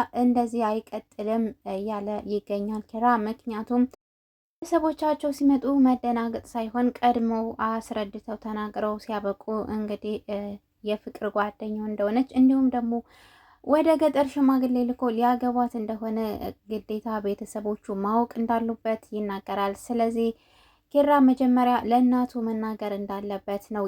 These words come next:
የሚያስበው። ግን ጽናት የሆነ ነገር እንደደበቀችው በደንብ አውቋለኝ ማለት ነው። ነገር ግን ደግሞ ሊያስጨንቃት ወይም ደግሞ ንገሪኝ ካላት ጥለው የምትሄድ እየመሰለው ስለሆነ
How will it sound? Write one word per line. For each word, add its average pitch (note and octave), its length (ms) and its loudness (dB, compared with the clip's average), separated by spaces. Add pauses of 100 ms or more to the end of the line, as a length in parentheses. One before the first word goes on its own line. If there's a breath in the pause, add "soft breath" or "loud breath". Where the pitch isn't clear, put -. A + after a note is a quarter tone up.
(120)
የሚያስበው። B3 720 4 (1500)
ግን C#4+ 260 2 (140)
ጽናት C4 420 4
የሆነ B3+ 280 4
ነገር A#3+ 300 0
እንደደበቀችው A3+ 840 -2 (120)
በደንብ A3+ 440 0
አውቋለኝ G#3 540 0
ማለት G3+ 320 -6
ነው። A3+ 180 -2
ነገር A#3 320 2
ግን A#3 180 -2
ደግሞ A3+ 300 0
ሊያስጨንቃት G#3+ 880 -2
ወይም A#3 280 -2
ደግሞ A3 240 -2 (140)
ንገሪኝ A3 520 0
ካላት A3+ 400 0 (440 soft breath)
ጥለው D4+ 220 4
የምትሄድ C#4+ 480 4
እየመሰለው B3 680 0
ስለሆነ A3+ 480 -4